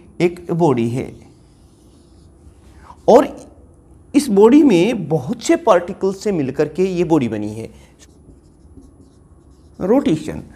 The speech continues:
और यहाँ पे ये देखिए, ये एक पार्टिकल है इस बॉडी में जिसका मास एम वन है और इस पार्टिकल की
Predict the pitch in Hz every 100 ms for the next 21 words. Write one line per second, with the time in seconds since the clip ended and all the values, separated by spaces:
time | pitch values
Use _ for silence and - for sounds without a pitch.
0 | - - - 311 277 190 302 359 285 262
1 | 151 139 139 135 233 285 - 170 170 240
2 | 254 247 247 226 220 233 254 294 - -
3 | - - 160 233 247 220 214 226 - 165
4 | 175 190 220 180 226 240 - - - -
5 | - - - 180 202 311 220 - - 277
6 | 294 - - 208 208 262 277 269 269 269